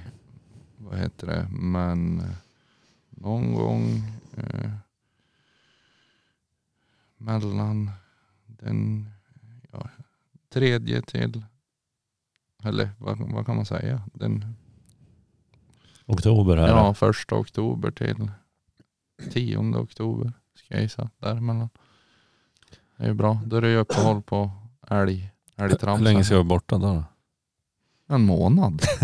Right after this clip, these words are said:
Speaker 2: <laughs> Ja, perfekt. Jag ska söka visum då.
Speaker 1: Eh,
Speaker 2: Fri
Speaker 1: okej.
Speaker 2: lejd genom
Speaker 1: Ja.
Speaker 2: öst. Ja.
Speaker 1: Ja, ja. Genom Norr- och Västerbotten.
Speaker 2: <laughs> Ja, precis. Nej, fy fan.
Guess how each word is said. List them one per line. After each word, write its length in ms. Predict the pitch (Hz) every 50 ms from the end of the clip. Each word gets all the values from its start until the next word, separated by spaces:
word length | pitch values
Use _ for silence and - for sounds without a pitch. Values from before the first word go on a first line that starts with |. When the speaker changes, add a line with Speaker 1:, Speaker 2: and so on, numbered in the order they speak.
| 110 - -
Speaker 2:
<laughs> 60 | 120 104 - 156 - - 139 - - 147 - - 123 - - 107 - - - - 156 156 - - - _ -
Ja, 140 | - - 92
perfekt. 580 | 90 95 90 78 78 78 - - - - - - -
Jag 100 | - - 82
ska 100 | 82 82
söka 340 | - 82 85 80 - 82
visum 460 | 78 80 85 82 78 - - - - -
då. 100 | - 80 - _ _ _ _ _ _ _ _ _ _ _ - - _ _ - - - - _ _ _ _ _ _ _ _ _ _ _ _ _ _ _ _ _ _ _ _ _ - 82
Speaker 1:
Eh, 280 | 82 - - - -
Speaker 2:
Fri 220 | - - - - 87 87
Speaker 1:
okej. 100 | 85 80
Speaker 2:
lejd 300 | 82 82 80 80 78 80
genom 280 | 80 80 78 76 73 -
Speaker 1:
Ja. 60 | -
Speaker 2:
öst. 240 | 85 87 92 92 98 - - - - _ _ _ _ _
Ja. 280 | - - - - - - - - _ _ _
Speaker 1:
Ja, 160 | 80 85 87
ja. 160 | 80 - - - - _ 101 - _ - 92 - _
Genom 500 | 92 90 92 92 87 82 80 78 78 82 87 - - -
Norr- 300 | 98 92 90 85 85 85
och 140 | 87 87
Västerbotten. 680 | - 85 - - - 85 87 95 92 - - - - - - -
Speaker 2:
<laughs> 240 | - - - - -
Ja, 240 | 120 110 - - 104
precis. 480 | - 110 101 98 95 87 87 - - - - _ - - - - - - - - - - - - - - - _ _ _ _ _ _ _ _ _ _ _ _ _ _ _ _ _ _ -
Nej, 300 | 95 85 85 85 82 80
fy 180 | - - -
fan. 480 | - - - 98 50 - - 80 87